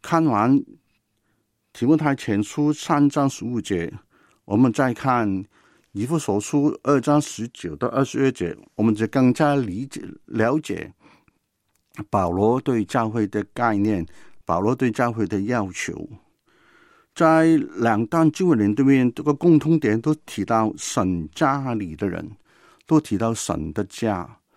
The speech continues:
都提到神的房子。那在保罗的用词里面，很多时候把神的房子这个比喻，比喻到神的教会。所以你发现，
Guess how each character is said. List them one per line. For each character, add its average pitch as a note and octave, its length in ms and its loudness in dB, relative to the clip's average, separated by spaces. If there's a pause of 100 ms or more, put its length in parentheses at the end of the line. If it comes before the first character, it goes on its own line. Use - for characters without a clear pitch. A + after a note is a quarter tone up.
(240)
都 D#3+ 160 2
提 G#2 200 -2
到 G#2+ 180 0
神 F2 420 -4
的 A#2+ 160 -2
房 F#2+ 680 -2
子。 F2 340 -10 (400)
那 - 180 -12
在 G#2 400 0
保 E2+ 220 -10
罗 F#2+ 180 -2
的 A2+ 340 -2 (340)
用 C#3 320 4
词 - 260 -8
里 G2+ 200 -2
面， F2+ 320 -4 (360)
很 G2+ 200 -2
多 B2 80 0
时 - 180 -6
候 F2+ 200 -4
把 F#2 460 -4 (220)
神 G#2+ 340 -2
的 C#3+ 100 0
房 A#2+ 420 0
子 D#2 380 -8
这 A#2 140 -6
个 G#2+ 180 -2
比 E2 380 -6
喻， G#2 360 -2 (380)
比 D2+ 160 -8
喻 G#2+ 160 -4
到 G2 480 0
神 D#2 340 -6
的 G#2+ 140 -2
教 F#2+ 460 -4
会。 A2 260 -4 (1160)
所 D3+ 180 4
以 D3+ 80 10
你 G#2 220 6
发 C3 240 -2
现， B2 280 -2